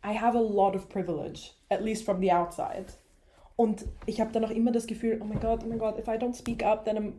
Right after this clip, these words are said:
like, I'm using my privilege. Das ist so für mich derzeit eine, ein Riesen-, ein, ein Riesentopic, das über mir steht, wo ich mir denke, yeah, but you have to speak up. Because you are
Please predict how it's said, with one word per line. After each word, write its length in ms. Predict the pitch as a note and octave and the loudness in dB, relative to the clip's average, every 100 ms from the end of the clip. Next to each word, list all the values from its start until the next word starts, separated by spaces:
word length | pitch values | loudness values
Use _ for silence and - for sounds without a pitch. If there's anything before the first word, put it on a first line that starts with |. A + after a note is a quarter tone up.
| - | -2
like, 200 | G#3 - | -2 2
I'm 200 | G#3 G#3+ | 0 0
using 360 | G3+ A#3 A#3 G#3+ | 0 0 2 0
my 100 | G3+ | 0
privilege. 520 | G3+ G3+ F#3 D#3 - | 0 -2 0 -2 -4
Das 160 | G3+ G#3 | -6 -4
ist 100 | A3 | -4
so 80 | A3+ | -4
für 140 | A3 | -2
mich 200 | G#3+ - | -2 0
derzeit 360 | F#3+ F#3+ G#3 G3 | 2 2 2 -2
eine, 240 | F#3+ F#3+ - - - - | 0 -2 -4 -20 -20 -6
ein 140 | G3+ | -4
Riesen-, 540 | G3+ A3 A3 A3 G#3+ G#3 | -2 -4 -4 -2 -2 -2
ein, 220 | G3 F3+ | -4 -4
ein 160 | F#3+ F#3+ | -4 -4
Riesentopic, 800 | G3+ A3 G#3 - G3 G3 G3 | -4 -2 -6 -4 -6 -2 -4
das 320 | G3+ F#3+ - - | -4 -8 -10 -12
über 200 | G3+ A3 | -4 -2
mir 160 | G3 | -2
steht, 320 | F#3+ F#3+ F#3 F#3 | -4 -4 -4 -2
wo 60 | |
ich 120 | F#3 | -4
mir 80 | G3 | -6
denke, 320 | F#3 F3+ F#3+ F#3 - - - | -8 -8 -8 -12 -18 -10 -4
yeah, 100 | F#3+ | -2
but 160 | F#3 | -2
you 80 | F#3+ | -2
have 180 | E3+ E3 | -2 -6
to 80 | - | -12
speak 280 | - D#3+ | -12 -10
up. 160 | - - _ - - _ | -12 -12 _ -20 -20 _
Because 380 | F#3 G3 F3+ - _ _ _ _ - | -6 -4 -4 -8 _ _ _ _ -6
you 480 | F#3+ F#3+ G3+ G3 - | 0 0 2 0 2
are 680 | F3+ F3 F3 F3 E3+ E3+ | 2 4 4 2 0 -2